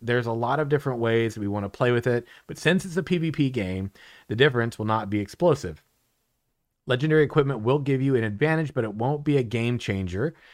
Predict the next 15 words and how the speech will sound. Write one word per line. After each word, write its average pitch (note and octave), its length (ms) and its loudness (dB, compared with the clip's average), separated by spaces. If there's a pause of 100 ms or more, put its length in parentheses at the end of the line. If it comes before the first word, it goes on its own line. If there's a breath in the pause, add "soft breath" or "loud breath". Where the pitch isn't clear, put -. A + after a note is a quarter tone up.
(220 loud breath)
Expect D3 420 -2
a D3+ 60 2
lot C3 180 6
of A2+ 140 0
balancing, A2 440 2
roughly A2 300 0
six - 260 -4
to F3+ 80 -4
twelve D#3 260 0
percent C#3+ 400 0
increase E3+ 520 -2
in C#3 140 -2
base C3 520 0
stat B2 380 0
values G#2+ 440 -2